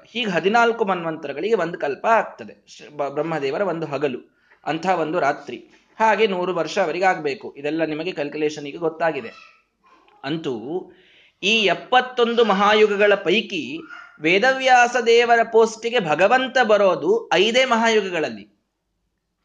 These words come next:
ಯಾವಾಗ? ಮೂರು, ಏಳು, ಹದಿನಾರು, ಇಪ್ಪತ್ತೈದು, ಇಪ್ಪತ್ತೆಂಟು.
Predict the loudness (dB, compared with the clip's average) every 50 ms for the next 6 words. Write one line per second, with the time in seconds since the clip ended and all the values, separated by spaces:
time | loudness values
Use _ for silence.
0 | _ _ _ -2 0 2 2 2 4 4 2 2 2 0 -4 -8 -16 -12 -8 -6
1 | -4 -2 -2 -2 0 2 4 4 4 2 2 -8 -12 -14 -8 -4 -2 -2 0 0
2 | 0 0 2 0 0 0 -2 -10 -8 -8 -6 -4 -4 -2 0 0 0 0 0 0
3 | 0 0 -2 -2 -6 -8 -6 -2 0 0 0 -2 -6 -8 -4 -4 -4 -2 -2 -4
4 | -4 -2 0 0 0 0 0 -2 -2 -2 -2 -8 -14